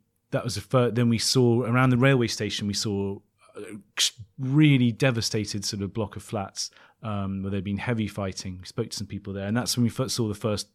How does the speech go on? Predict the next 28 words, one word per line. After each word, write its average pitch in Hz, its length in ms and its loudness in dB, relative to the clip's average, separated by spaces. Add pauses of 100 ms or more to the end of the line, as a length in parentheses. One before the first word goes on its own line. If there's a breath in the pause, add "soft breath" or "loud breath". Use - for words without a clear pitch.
body 104 260 2
that 85 120 -8
we 85 80 -10
saw 92 260 -8
in, 87 340 -10
in 90 120 -10
Bucha, 87 380 -12
which 90 240 -12
was, 95 180 -10 (460 loud breath)
um, 90 400 -8
it - 80 -12
was 87 180 -10
a, 90 280 -8
a - 40 -14
person 98 460 -6
laid 95 180 -4
out 92 180 -6
under 92 200 -8
a 87 40 -10
sheet, - 380 -8 (360 soft breath)
um, 90 520 -8
probably 120 240 -4
about 101 280 -4
a - 40 -10
hundred 104 360 -2
meters 101 340 -4
away 95 240 -4
from 92 400 -8